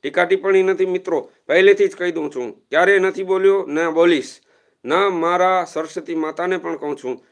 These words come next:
કે ક્યારે પણ આ જબાનમાંથી આવા શબ્દો ક્યારે ના નીકળે જેનાથી લોકોની લાગણી દુભાય. લાગણી દુભાવવા માટે મેં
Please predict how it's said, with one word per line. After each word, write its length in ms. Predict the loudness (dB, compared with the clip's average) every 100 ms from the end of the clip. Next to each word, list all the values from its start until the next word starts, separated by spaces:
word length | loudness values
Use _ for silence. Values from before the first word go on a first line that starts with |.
| _ _
કે 120 | -10
ક્યારે 380 | -6 -2 0 0
પણ 340 | -4 -6 -8 -6
આ 160 | -2 -2
જબાનમાંથી 840 | -2 -2 -2 -4 -6 -8 -10 -12
આવા 280 | -8 -8 -8
શબ્દો 340 | -10 -12 -12
ક્યારે 340 | -6 -2 0 0
ના 140 | -4
નીકળે 380 | -8 -10 -12 -12 _ _ -6
જેનાથી 540 | -2 0 -2 -4 -6
લોકોની 440 | -6 -10 -8 -8
લાગણી 400 | -4 -4 -2 -2
દુભાય. 340 | -4 -10 -14 -16 _ _ _ _ -12
લાગણી 400 | -6 -2 0 -2
દુભાવવા 400 | -2 -2 0 0
માટે 480 | -2 -6 -6 -8 _ _ -10
મેં 360 | -6 -6 -8